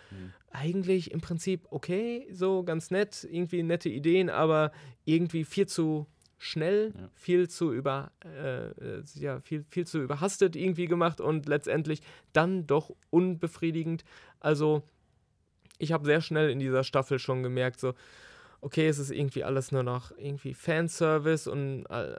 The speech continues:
Speaker 2: es wirkt, als wollte man's irgendwie schnell hinter sich
Speaker 1: Mhm.
Speaker 2: bringen. Und bei mir ging's, mir ging's dann genauso. Ich wollte es dann einfach schnell hinter mich bringen und ich war irgendwie nicht mehr begeistert. Es war einfach so, ja, ich schau die Folge und dann, na ja, okay.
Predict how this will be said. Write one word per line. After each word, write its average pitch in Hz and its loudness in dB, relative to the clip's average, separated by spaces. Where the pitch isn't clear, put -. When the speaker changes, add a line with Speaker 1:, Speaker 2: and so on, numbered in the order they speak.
Speaker 2:
es - -8
wirkt, 175 4
als 143 -2
wollte 151 0
man's 135 -2
irgendwie 123 -8
schnell 156 2
hinter 147 2
sich 120 -4
Speaker 1:
Mhm. - -12
Speaker 2:
bringen. 127 0
Und 131 0
bei 151 6
mir 170 6
ging's, 175 0
mir 156 0
ging's 185 -2
dann 165 0
genauso. 139 4
Ich 123 -6
wollte 170 4
es 156 -6
dann 151 0
einfach 127 -2
schnell 127 -4
hinter 143 2
mich 135 -4
bringen 135 2
und 127 0
ich 139 -6
war 180 6
irgendwie 156 0
nicht 156 -2
mehr 143 4
begeistert. 156 4
Es 147 -8
war 147 0
einfach 151 -2
so, 147 0
ja, 190 -2
ich 170 -10
schau 165 -2
die 165 -6
Folge 156 -2
und 143 -4
dann, 143 -2
na 202 0
ja, 135 2
okay. 135 -6